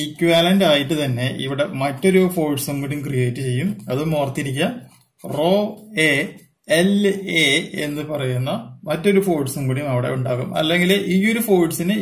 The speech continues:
ഇക്വാലന്റ് ആയിട്ട് നമുക്ക് എന്ത് പറയാനായിട്ട് സാധിക്കും? Plus ആണ് വരിക. ഇക്വാലന്റ് ആയിട്ട് എന്ത് പറയാൻ പറ്റും? റോ എ എൽ എ എന്ന് പറയുന്ന ഒരു സംഭവം കൂടി നമുക്ക് പറയാനായിട്ട് സാധിക്കും. ഈ രണ്ട് ഇക്വേഷനും നമ്മൾ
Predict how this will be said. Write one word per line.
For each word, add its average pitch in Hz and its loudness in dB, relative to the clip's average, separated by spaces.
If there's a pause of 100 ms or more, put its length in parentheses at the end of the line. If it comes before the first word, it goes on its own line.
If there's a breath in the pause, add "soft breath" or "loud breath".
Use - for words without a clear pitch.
ഇക്വാലന്റ് 151 0
ആയിട്ട് 131 0 (580 loud breath)
നമുക്ക് 156 -2 (180)
എന്ത് 151 -2
പറയാനായിട്ട് 139 0
സാധിക്കും? 127 -2
Plus 127 0 (100)
ആണ് 123 0
വരിക. 160 0 (580 loud breath)
ഇക്വാലന്റ് 175 2
ആയിട്ട് 156 0
എന്ത് 139 -4
പറയാൻ 131 0
പറ്റും? 139 -4 (220)
റോ 156 4 (400)
എ - 2 (320)
എൽ 131 -4 (380)
എ - 2 (260)
എന്ന് 131 -4
പറയുന്ന 123 -2 (600 loud breath)
ഒരു 151 0 (160)
സംഭവം 131 0
കൂടി 123 0
നമുക്ക് 123 0
പറയാനായിട്ട് 117 -2
സാധിക്കും. - -4 (580 loud breath)
ഈ - 2 (140)
രണ്ട് 196 6 (180)
ഇക്വേഷനും 143 -2 (220)
നമ്മൾ 135 -4